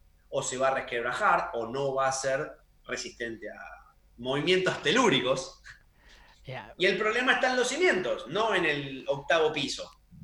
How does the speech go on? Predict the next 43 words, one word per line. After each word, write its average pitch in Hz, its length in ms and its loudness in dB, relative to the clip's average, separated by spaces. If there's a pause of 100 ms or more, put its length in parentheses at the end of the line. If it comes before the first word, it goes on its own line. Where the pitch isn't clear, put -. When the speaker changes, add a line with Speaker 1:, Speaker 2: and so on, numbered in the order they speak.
Speaker 1:
El 139 120 -10
problema 226 380 2
viene 208 220 2
de 185 80 4
abajo. - 500 0 (1000)
Speaker 2:
Ya, 117 320 -14
perfecto. - 580 -14 (720)
Speaker 1:
Con 175 160 -2
nuestro 190 240 0
cuerpo 208 240 2
es 190 120 -4
exactamente 180 480 -4
lo 180 80 -4
mismo. 151 420 -6
Con 143 320 -2
pies 196 300 2
débiles 165 720 0 (540)
no 165 160 -2
voy 190 140 4
a 185 40 2
llegar 175 240 2
a 190 40 -2
ningún 185 280 2
lado 202 240 2
y 131 120 -2
siempre 185 360 0
va 180 80 0
a - 20 2
haber 165 180 0
algo 170 240 -2
que 143 100 -2
va 131 120 2
a - 20 -2
molestar, 143 500 0
que 127 120 -4
va 117 140 -2
a 117 40 -2
doler, 143 380 0
que 120 100 -6
va 117 80 -4
a - 40 -6
estar 117 300 -4
tenso. 139 540 -6